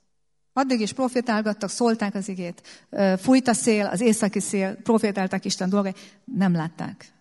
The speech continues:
El volt rejtve a szemük elől az, amit Agabusnak megjelentett Isten, a kijelentés ajándék által. Most térjünk rá egy, egy nagyon fontos részre, hogy ezt az alapot meg tudjuk különböztetni.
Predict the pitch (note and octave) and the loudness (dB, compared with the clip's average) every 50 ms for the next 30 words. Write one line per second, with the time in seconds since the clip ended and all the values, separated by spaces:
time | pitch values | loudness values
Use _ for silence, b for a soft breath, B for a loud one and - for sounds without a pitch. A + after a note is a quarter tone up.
0 | _ _ _ _ _ _ F#3 F#3 F3 F3+ E3+ E3+ F#3+ F#3 F3 F3 - E3+ E3+ - | _ _ _ _ _ _ -2 0 2 0 0 0 -2 -4 -4 -2 -4 -6 -6 -4
1 | - F#3+ F3+ E3 E3 - - F3 F#3+ G3+ G#3 G#3+ - - - F#3 F3+ F#3+ F#3 F#3+ | -4 -4 -4 -4 -6 -6 -4 -2 0 0 -2 -2 -4 -6 -6 -4 -4 -2 -4 -4
2 | F#3 - F3+ E3+ E3+ E3+ F3 F3+ - - F#3 E3+ - A#3 A3+ F#3 E3 E3 E3 E3+ | -6 -6 -8 -6 -6 -6 -6 -8 -8 -8 -8 -4 -2 -2 -2 -2 -2 -4 -6 -6
3 | - F3 E3+ - G3+ F#3 - - - G3+ A#3 B3+ B3+ B B B B B B A3 | -8 -10 -10 -8 -8 -8 -8 -4 -2 -2 -4 -4 -6 B B B B B B -2
4 | - - E4 A#3+ G3+ G3+ F#3+ F#3 F3+ F#3+ F3 - F#3+ F#3 F#3+ F3+ F3+ F3+ E3+ E3 | 2 6 6 6 6 6 4 2 0 0 0 0 0 0 -2 -2 -2 -2 -4 -6
5 | - D#3+ E3 E3+ F3 F3 - - - - - _ _ _ _ _ _ _ _ _ | -6 -6 -8 -8 -8 -10 -10 -10 -10 -12 -16 _ _ _ _ _ _ _ _ _
6 | _ _ _ _ _ _ _ _ _ _ _ b b b b b b b b b | _ _ _ _ _ _ _ _ _ _ _ b b b b b b b b b
7 | b _ - D4+ F#4+ F4 - - - - G#3+ F#3+ F3+ F3+ F3 E3+ G3+ F3+ E3 - | b _ 0 2 2 4 2 0 0 2 2 2 2 0 -2 -2 -2 -2 -2 -2
8 | E3+ E3+ F3 E3+ - - F#3 F3 F3+ F#3 F#3 F3 E3+ E3 - E3+ E3 E3+ E3 D#3+ | -2 -4 -4 -6 -4 -6 -6 -4 -2 -2 -2 -2 -2 -4 -4 -6 -6 -6 -6 -8
9 | - E3+ E3 - E3 - - - - F3+ - - _ _ _ _ _ _ _ _ | -6 -8 -8 -8 -10 -12 -12 -14 -14 -14 -18 -20 _ _ _ _ _ _ _ _
10 | _ - - - F#3 F#3 F3+ F3 - F#3+ F3+ F#3 F3 E3+ E3 F3 E3 - - - | _ -20 -8 -6 -2 -2 -2 -2 -2 -2 0 0 0 0 -2 -4 -8 -8 -8 -6
11 | F#3 F3+ E3+ - - F3 E3+ E3+ - - E3 E3 E3 E3 E3 - - F3 E3+ - | -6 -6 -4 -6 -8 -8 -8 -8 -8 -6 -6 -6 -6 -8 -10 -10 -10 -12 -12 -12
12 | - | -14